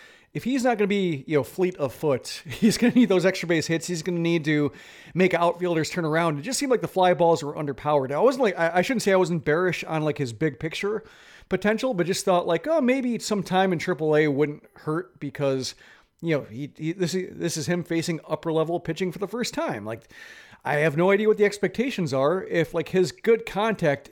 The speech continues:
isn't as assertive, as aggressive as maybe it would be three years from now. Maybe it wouldn't hurt to have him, uh, take a step back. But so far,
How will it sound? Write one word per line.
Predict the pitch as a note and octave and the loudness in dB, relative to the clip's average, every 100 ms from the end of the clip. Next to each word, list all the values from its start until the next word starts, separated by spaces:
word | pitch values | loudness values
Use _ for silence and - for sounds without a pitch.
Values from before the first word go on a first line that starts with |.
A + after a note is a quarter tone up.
| - | -2
isn't | G#3 F#3 E3+ - _ _ _ _ _ _ _ - | 0 0 -2 -6 _ _ _ _ _ _ _ 2
as | G#3+ A3+ | 4 4
assertive, | F#3 - - B3 B3 A#3 G3+ | 2 0 0 0 4 6 4
as | D#3 G3 G#3+ F#3+ | 2 0 2 2
aggressive | F#3 C#3+ F3+ F#3 G#3 F#3 | 0 2 0 2 0 0
as | D#3 C3+ | 0 0
maybe | E3 F3+ F3 | 0 2 0
it | D3+ | -2
would | C#3+ D#3+ D3 | -2 -2 -4
be | F3 | -6
three | - E3 E3 | -6 -6 -4
years | C#3+ F3 F3 | -2 -2 -4
from | A3+ | -4
now. | C4+ C#4 | -2 0
Maybe | E3+ F#3+ G#3 | 0 -2 -2
it | G3 | 0
wouldn't | G3+ G#3 | 0 0
hurt | D#3 C4 - | -4 -6 -4
to | D3+ | -2
have | C#3+ C#3 | 0 -2
him, | D3 C3+ B2 - - - - | -2 -4 -8 -14 -20 -20 -4
uh, | D3+ C#3+ C3 - _ | 0 2 2 -2 _
take | - F3 B2+ | -6 -4 -4
a | |
step | - D#3 - | -2 -2 -2
back. | C#3 C3 A2 - | -2 -2 -6 -6
But | C#3 C3+ - - | -4 -4 -8 -14
so | - A#3 B3 | 0 2 2
far, | - B3+ E3+ A#2+ A#2 | 2 2 2 0 -6